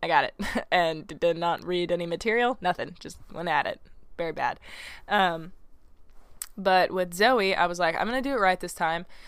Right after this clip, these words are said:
I'm gonna," li-, I think I looked under a trick training hashtag or something,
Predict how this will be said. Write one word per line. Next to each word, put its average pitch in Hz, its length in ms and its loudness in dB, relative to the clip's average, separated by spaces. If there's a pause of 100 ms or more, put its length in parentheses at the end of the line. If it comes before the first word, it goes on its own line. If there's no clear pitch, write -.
(160)
I'm 190 140 -2
gonna," 180 640 4 (460)
li-, 185 180 2
I 185 240 6
think 254 220 -2
I 262 120 4
looked 175 320 0
under 165 240 -2
a 147 60 -4
trick 170 220 -6
training 165 360 -4
hashtag 175 580 -4
or 180 80 -6
something, 180 560 -2